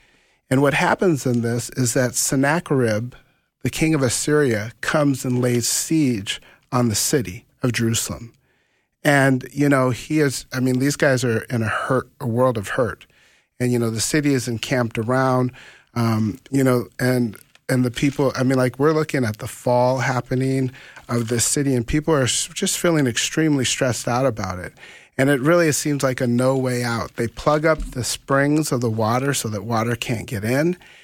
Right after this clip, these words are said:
And all seems to be going in Sennacherib's favor. And, like, one of the peoples even makes this, this testimony part. They, they make the point of saying, "Hey, listen, people of Jerusalem,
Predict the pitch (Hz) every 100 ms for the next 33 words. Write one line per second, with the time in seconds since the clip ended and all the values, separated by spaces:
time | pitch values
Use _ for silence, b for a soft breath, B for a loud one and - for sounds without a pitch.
0 | B B B B - 135 143 143 143 -
1 | _ _ _ _ 143 160 190 196 - 175
2 | 170 165 151 143 139 135 131 - 131 127
3 | 127 123 131 117 - 143 131 117 90 -
4 | - 143 147 147 151 165 190 170 - 151
5 | 143 131 139 131 123 123 - 123 110 -
6 | - 117 - 139 120 - 123 113 107 -
7 | 104 98 117 117 - 131 131 139 147 131
8 | 143 135 127 - 135 127 123 B B B
9 | - 156 143 147 160 156 120 - 165 -
10 | 196 139 135 131 - 110 95